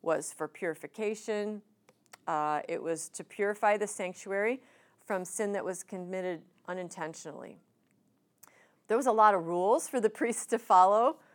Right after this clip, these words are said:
right? Sometimes things would get mixed up, and this was an offering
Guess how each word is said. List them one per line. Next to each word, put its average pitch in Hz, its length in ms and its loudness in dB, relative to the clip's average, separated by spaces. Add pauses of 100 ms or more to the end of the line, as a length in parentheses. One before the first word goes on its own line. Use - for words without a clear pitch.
(340)
right? 220 400 2 (100)
Sometimes 226 1040 0 (300)
things 208 260 -4
would 185 140 -6
get 180 200 0
mixed 180 320 -4
up, 220 240 8 (140)
and 175 200 -4
this 190 180 0
was 180 120 -4
an 180 120 -8
offering 170 640 0